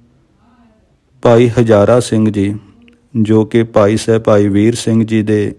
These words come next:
ਨਾਨਾ ਜੀ ਲੱਗਦੇ ਸੀ, ਉਹਨਾਂ ਦਾ ਲਿਖਿਆ ਹੋਇਆ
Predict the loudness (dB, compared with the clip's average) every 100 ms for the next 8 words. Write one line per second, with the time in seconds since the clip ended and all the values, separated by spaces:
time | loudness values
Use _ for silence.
0 | _ -2 0 0 -2 -2 -2 -2 -2 -2
1 | -4 -6 -8 -10 -16 _ _ -20 _ _
2 | _ _ _ _ _ _ _ _ _ 2
3 | 4 4 4 2 2 0 2 2 2 2
4 | 2 0 -2